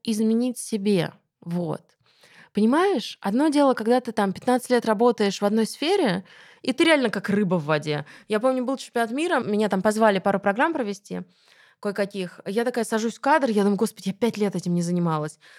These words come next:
«Так, ребят, ну-ка верстку. Ага, нужно написать, давайте, бам-бам-бам, две минуты, держите верстку. Так, нужно сюжетик сделать, давайте, щас я сделаю. Мгм». Все, садишься в кадр, как будто не было этих пяти лет, понимаешь?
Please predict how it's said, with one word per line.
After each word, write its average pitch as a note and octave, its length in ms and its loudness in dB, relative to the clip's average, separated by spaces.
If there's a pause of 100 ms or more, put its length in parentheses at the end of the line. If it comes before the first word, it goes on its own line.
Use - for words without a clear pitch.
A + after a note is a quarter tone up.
(180)
«Так, C#4+ 200 4
ребят, C4 340 2
ну-ка C#4 260 0
верстку. D#4 480 0
Ага, A3+ 360 4
нужно A3 260 -2
написать, A#3+ 420 0
давайте, B3 400 2
бам-бам-бам, A#3 560 0
две A3+ 140 -4
минуты, B3 340 -2
держите A3 400 -6
верстку. C4 460 0
Так, A3 300 2
нужно A3 200 -2
сюжетик A#3+ 380 -4
сделать, G3+ 200 -2
давайте, A3 280 0
щас G#3 100 -16
я A3 100 -4
сделаю. D4 420 -2 (400)
Мгм». A#3 600 0 (580)
Все, D4+ 200 2
садишься C#4 360 0
в - 40 -14
кадр, D4 240 2
как F#3+ 100 -6
будто G3 160 -2
не G3 160 4
было D#3+ 140 4
этих - 220 -4
пяти - 200 -10
лет, D3 220 -8 (100)
понимаешь? F3+ 560 -4